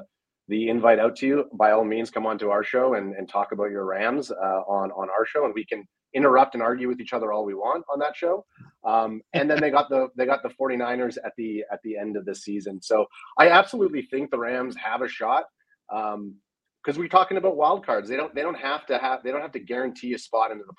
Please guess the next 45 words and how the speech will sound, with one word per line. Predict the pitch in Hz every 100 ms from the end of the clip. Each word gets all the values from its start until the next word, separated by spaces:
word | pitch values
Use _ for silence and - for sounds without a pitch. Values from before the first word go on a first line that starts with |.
| 127
playoffs. | 117 98 - - -
They |
just | 139 147
gotta | 180
make | 127 110 127
it | 135
into | 117 104
the | 101
playoffs. | 123 117 92 - _ _ -
And | 113
then | 117
as | 135 143 123
Bryson | 117 135 139 123
already | 120 120 123 123 123 110 104 _ _ -
kind | 123
of | 113
stole | - 123 131 123
some | 127
of | 117
our | 110 107
answers, | 135 139 113 101
you | 120
have | 131 135
Sean | - 120 135
McVay, | 123 113 117 90 - _
and | 113
they've | 135 135
seen | - 135 151 135
the |
ga-, | 113 123 127
they've | 127
seen | - 147 156 156
the | 127
show | - 143 117 107 - _ -
with | 123 123
lesser | 117 131 127
talent | 120 113 123 117
on | 101
the | 98
team. | - 120 98
So | - 110 104 - -
I | 110
absolutely | 143 170 180 170 147 120
do | 127
believe | 127 117 113 113